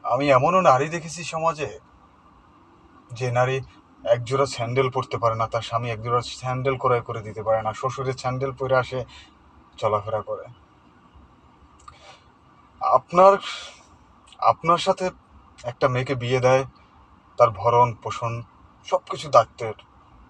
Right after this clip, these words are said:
সব কিছু দায়িত্ব বহনের জন্য। বিনিময়ে আপনি তাকে উপভোগ করবেন এবং ইসলামিক দৃষ্টিতে যে বিবাহ বন্ধন আদ-, আবদ্ধ হওয়া একটা ব্যাপার,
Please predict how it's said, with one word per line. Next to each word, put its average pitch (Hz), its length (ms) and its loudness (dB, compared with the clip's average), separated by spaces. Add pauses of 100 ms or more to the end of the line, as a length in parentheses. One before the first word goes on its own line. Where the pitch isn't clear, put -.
(160)
সব 147 120 -6
কিছু 151 300 -12
দায়িত্ব - 380 -4
বহনের 117 360 -4
জন্য। 104 380 -12 (1080)
বিনিময়ে 131 320 2
আপনি 127 240 4
তাকে 131 280 -2 (540)
উপভোগ 123 400 -4
করবেন 131 380 0 (360)
এবং 117 300 -6 (1500)
ইসলামিক 147 480 -2
দৃষ্টিতে 131 440 -10
যে 139 120 -10
বিবাহ 120 360 -6
বন্ধন 131 280 -4
আদ-, 104 300 0
আবদ্ধ 127 380 -2
হওয়া 120 580 4 (1300)
একটা 135 200 0
ব্যাপার, 120 540 4